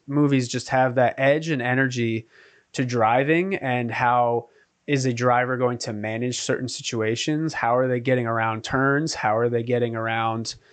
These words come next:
weather conditions? Um, even in Rush, uh, specifically, there is a lot more to his character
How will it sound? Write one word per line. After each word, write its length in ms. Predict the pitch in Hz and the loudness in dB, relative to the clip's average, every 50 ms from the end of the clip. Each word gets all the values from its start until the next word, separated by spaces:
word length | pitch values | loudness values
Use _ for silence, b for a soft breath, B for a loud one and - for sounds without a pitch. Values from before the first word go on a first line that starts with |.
| b b b b b b b _ | b b b b b b b _
weather 400 | 127 127 127 127 127 135 139 139 | -2 2 4 4 4 4 2 2
conditions? 920 | - - 151 147 151 151 143 - - 151 151 151 147 151 147 143 - - - _ - - | 0 -2 0 2 2 2 2 0 -2 -2 -2 -2 -2 -4 -6 -6 -8 -10 -12 _ -10 -6
Um, 500 | 123 120 113 113 113 110 110 107 110 120 _ _ _ _ _ _ _ _ _ _ _ _ _ _ - - | -4 -2 0 -2 -2 -4 -6 -10 -12 -14 _ _ _ _ _ _ _ _ _ _ _ _ _ _ -16 0
even 280 | - 165 156 160 160 156 | 2 2 4 6 6 6
in 280 | 151 143 143 147 - - _ _ | 4 4 2 0 -4 -8 _ _
Rush, 500 | 139 139 139 143 151 147 - - - - _ - - _ - | 2 4 4 4 4 2 -2 -12 -14 -14 _ -20 -18 _ 2
uh, 160 | 151 135 127 | 4 4 4
specifically, 840 | 123 - - - 120 - 175 185 180 202 175 - - 139 135 131 127 | 2 0 -4 -6 0 2 2 2 4 2 0 2 2 2 4 4 2
there 340 | 120 120 139 151 160 160 151 | 2 2 2 4 4 4 4
is 140 | 143 135 120 | 2 0 -2
a 100 | - 127 | -4 -2
lot 520 | 120 120 117 123 123 123 135 131 - - | -2 -2 2 4 4 6 4 4 2 -2
more 360 | 127 127 135 139 143 139 135 | -6 -2 2 2 4 4 2
to 160 | 135 - - 123 | 2 -2 -6 -8
his 260 | 110 123 135 127 120 | -2 0 -2 -2 -2
character 840 | - - - 123 127 139 147 156 147 - 131 120 117 117 113 110 | -6 -4 0 2 4 4 4 2 0 0 0 2 2 2 0 -2